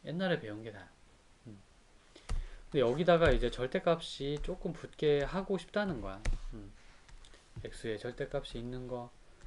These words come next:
Y의 절대값이 있는 거, 둘 다 이렇게 있는 거, 그 다음에, 어, 통째로 이렇게 절대값이 있는 거, 뭐 이런 거.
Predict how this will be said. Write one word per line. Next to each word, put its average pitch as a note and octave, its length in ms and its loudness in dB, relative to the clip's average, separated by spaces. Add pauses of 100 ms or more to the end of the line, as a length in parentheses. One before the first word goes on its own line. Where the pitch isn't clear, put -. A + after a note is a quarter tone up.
(160)
Y의 G#2 420 -2
절대값이 B2+ 600 -6
있는 A2 300 -8
거, G#2 160 -6
둘 B2+ 320 -6
다 G#2 320 -10 (120)
이렇게 A2 300 -8
있는 G#2+ 320 -6
거, G#2+ 220 -8 (720)
그 - 120 -20
다음에, B2 460 -4 (640)
어, G#2 400 -6 (440)
통째로 G3 580 0
이렇게 G#2+ 280 -4
절대값이 A2 580 -8
있는 G2+ 260 -10
거, G2 100 -14
뭐 G2 140 -14
이런 G2 140 -16
거. - 260 -20